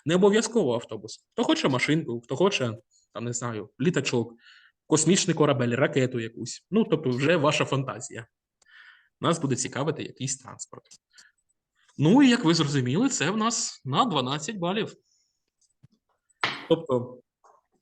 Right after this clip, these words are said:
оцей малюночок. Ну, давайте так, розподілимо. Ну, тут можна його за цей малюночок, тут, о, як половину роботи його зарахувати.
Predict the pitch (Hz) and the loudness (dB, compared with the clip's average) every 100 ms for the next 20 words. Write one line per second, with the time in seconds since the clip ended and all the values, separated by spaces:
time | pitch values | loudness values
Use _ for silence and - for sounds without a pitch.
0 | - 160 180 175 151 127 120 - - 135 | -2 0 2 2 2 0 -2 -6 -6 -2
1 | 143 170 165 131 120 135 135 139 135 175 | 2 2 0 -2 -4 -6 -6 -6 -2 0
2 | 147 123 120 - _ _ _ _ _ _ | 0 0 -4 -14 _ _ _ _ _ _
3 | 123 139 151 151 160 147 151 156 135 135 | -8 -6 -6 -6 -2 0 0 0 0 2
4 | 160 147 123 123 135 - 156 135 135 175 | 2 2 -2 -6 -8 0 0 2 2 0
5 | 160 135 131 147 - 143 139 - 143 139 | 0 -4 -4 -6 -4 -2 -2 2 2 4
6 | 165 156 139 151 175 151 135 123 131 120 | 4 4 4 2 0 -2 -2 -6 -8 -12
7 | 120 107 104 | -12 -14 -14